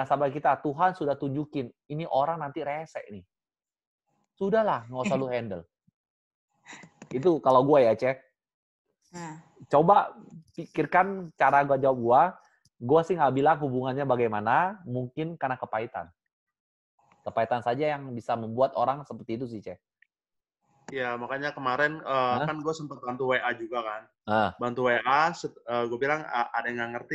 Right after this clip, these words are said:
Speaker 3: gak, pengen jelasin, boleh gak ketemu sebentar?"
Speaker 1: Hmm.
Speaker 3: Habis itu dia nggak ada respon, ya udah saya bilang, "Ci-, Cilina, udah Ci, kita cari yang lain, udah."
Speaker 1: <laughs>
Speaker 3: Karena, eh, karena gini, kita percuma ngomong panjang lebar kalau nggak ketemu orangnya, nggak percuma,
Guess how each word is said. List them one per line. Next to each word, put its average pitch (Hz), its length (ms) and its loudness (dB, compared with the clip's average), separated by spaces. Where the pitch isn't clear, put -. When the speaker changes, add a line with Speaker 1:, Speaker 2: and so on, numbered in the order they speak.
Speaker 3:
gak, 147 160 -2
pengen 120 240 -8
jelasin, 113 320 -8
boleh 123 240 -4
gak 127 160 -6
ketemu 127 240 -4
sebentar?" 120 560 -6
Speaker 1:
Hmm. 113 240 -6
Speaker 3:
Habis 120 240 -6
itu 139 80 -6
dia 147 160 -6
nggak 127 160 0
ada 120 80 2
respon, 123 240 -4
ya 117 80 -2
udah 131 240 0
saya 127 160 -4
bilang, 117 240 -2
"Ci-, 117 320 -4
Cilina, 120 400 -6
udah 123 160 -6
Ci, 127 160 -14
kita 135 160 -2
cari 113 240 0
yang 107 80 -8
lain, 113 220 -2
udah." - 180 -6
Speaker 1:
<laughs> - 400 0
Speaker 3:
Karena, 147 160 2
eh, 143 380 6
karena 165 260 4
gini, 196 200 4
kita 170 240 4
percuma 214 320 4
ngomong 170 160 6
panjang 160 240 4
lebar 165 240 4
kalau 143 240 4
nggak 135 160 2
ketemu 143 240 -4
orangnya, 143 320 -2
nggak 123 160 -20
percuma, 147 300 -10